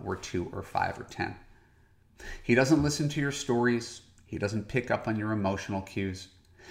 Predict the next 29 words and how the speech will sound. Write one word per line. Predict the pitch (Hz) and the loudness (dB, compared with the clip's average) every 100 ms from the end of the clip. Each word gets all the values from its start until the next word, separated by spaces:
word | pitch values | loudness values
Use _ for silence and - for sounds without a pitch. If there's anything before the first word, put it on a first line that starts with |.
| - - | -18 2
He | 156 | 4
doesn't | 165 160 156 | 6 4 0
thank | - 135 135 135 | 0 2 2 2
you | 131 | -2
for | 127 120 | 0 0
making | 104 107 120 | 2 0 -2
him | 113 | -2
breakfast | 107 101 - 107 - | 2 2 2 -6 -2
on | 104 104 | -2 -2
Sunday | - 95 95 95 95 98 95 | -2 -2 0 2 2 2 0
or | 95 101 | -2 -4
for | - | -8
doing | 92 98 98 | -2 -2 0
his | 104 - | -4 -2
laundry. | 90 92 95 92 92 - | -2 -2 -2 -4 -4 -16
He | - 120 | -6 -2
certainly | - - - 165 117 95 90 | 0 0 4 2 2 -2 -2
doesn't | 90 95 82 | -2 -2 -2
make | 98 95 | -4 -4
you | 95 | -6
feel | 90 104 98 | -6 -4 -4
safe, | 95 - 98 92 - - | -2 0 0 0 -10 -2
heard, | 98 92 87 101 | 2 2 0 -6
and | 92 | -4
understood. | 95 90 87 - 104 90 87 - - - | -4 -4 -6 -4 0 0 -2 -14 -20 -6
And | 131 147 | 0 4
yet | 180 190 | 4 2
you | 156 147 | -2 -4
stay | - - 95 - - | -4 -2 0 0 -6